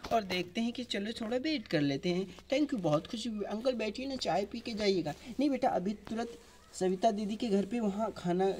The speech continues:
लग रहा है, हम लोग खाना वहीं खाएंगे। और देखिए ना, ज़बरदस्ती वो लोग बोल दिया खाना खा के जाइएगा।" "अरे, ये चलिए ना अंकल, मेरे घर पे भी थोड़ा सा खा लीजिए।"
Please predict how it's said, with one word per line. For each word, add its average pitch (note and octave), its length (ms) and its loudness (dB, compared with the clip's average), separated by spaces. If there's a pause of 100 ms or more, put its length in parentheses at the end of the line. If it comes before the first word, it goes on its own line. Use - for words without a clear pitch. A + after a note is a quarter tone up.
लग F3+ 220 2
रहा G#3 180 -2
है, A3+ 220 0 (300)
हम G3+ 120 0
लोग G#3+ 400 -4
खाना F3 260 2
वहीं G3 180 4
खाएंगे। A#3 500 0 (280)
और B3 80 2
देखिए B3 280 0
ना, C4+ 100 2
ज़बरदस्ती G3+ 540 -2
वो C4 140 0
लोग A#3+ 200 -2
बोल G#3 200 2
दिया B3+ 140 0
खाना B3+ 280 -2
खा D3+ 200 -6
के D3 140 -6
जाइएगा।" A#3 460 -2 (360)
"अरे, A#3 280 4
ये G#3+ 420 -2 (220)
चलिए B3+ 280 2
ना C#4+ 100 2
अंकल, A3 280 0
मेरे G#3+ 220 2
घर A#3 120 0
पे B3+ 140 -6
भी B3 80 -4
थोड़ा A3 260 -2
सा G#3 140 -4
खा G#3 140 4
लीजिए।" G#3 300 -4